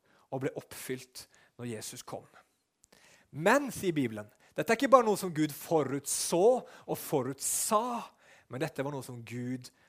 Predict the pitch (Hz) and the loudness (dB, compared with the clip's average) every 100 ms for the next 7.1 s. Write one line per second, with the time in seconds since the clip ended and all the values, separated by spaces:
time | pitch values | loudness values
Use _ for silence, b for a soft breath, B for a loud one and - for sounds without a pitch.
0 | _ - 156 165 170 131 107 101 117 143 | _ -6 -2 2 2 0 -6 -8 -6 -6
1 | - b _ 123 143 131 104 101 107 - | -8 b _ -4 -2 -4 -8 -14 -14 -14
2 | - _ _ _ _ _ _ _ _ _ | -18 _ _ _ _ _ _ _ _ _
3 | _ _ _ _ _ _ 135 147 180 180 | _ _ _ _ _ _ -8 -6 -8 -4
4 | 147 160 135 - 147 160 b b 135 127 | -4 -4 -8 -4 -6 -6 b b -8 -8
5 | 131 127 131 139 _ - 135 104 98 110 | -8 -8 -8 -10 _ -6 -6 -6 -10 -12
6 | 117 b b b - 117 120 98 - - | -12 b b b -8 -6 -6 -10 -18 -20